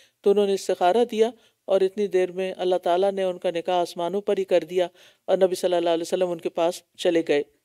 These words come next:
तो बहरहाल, इससे मुरा-, इसकी वजह ये थी, इस तरह का ये निकाह करना और ये सारी सिचुएशन एक हिकमत के तहत पेश आई थी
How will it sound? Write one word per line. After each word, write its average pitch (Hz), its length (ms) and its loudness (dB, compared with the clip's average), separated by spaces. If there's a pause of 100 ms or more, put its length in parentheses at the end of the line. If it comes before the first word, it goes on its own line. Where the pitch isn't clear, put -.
(1200)
तो 262 40 8
बहरहाल, 311 400 8
इससे 277 300 2
मुरा-, 233 400 6
इसकी 262 280 -2
वजह 226 260 8
ये 247 240 6
थी, 233 180 -4
इस - 240 -4
तरह 302 160 8
का 285 120 4
ये 226 160 4
निकाह 208 300 2
करना 202 300 0
और 202 140 0
ये 202 120 0
सारी 214 320 2
सिचुएशन 214 720 -2 (300)
एक 214 140 4
हिकमत 247 360 0
के 262 100 0
तहत 214 300 4
पेश 196 240 4
आई 175 160 2
थी 240 180 -6